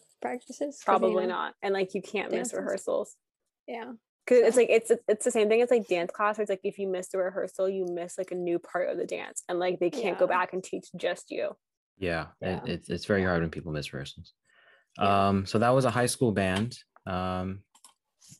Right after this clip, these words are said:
Speaker 3: and then this is, there's, like, basically two kinds of college bands.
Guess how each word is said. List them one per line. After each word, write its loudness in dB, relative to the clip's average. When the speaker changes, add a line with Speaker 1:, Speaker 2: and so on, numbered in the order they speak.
Speaker 3:
and 0
then -2
this -4
is, -2
there's, -2
like, -2
basically 0
two -2
kinds -8
of -6
college 0
bands. -2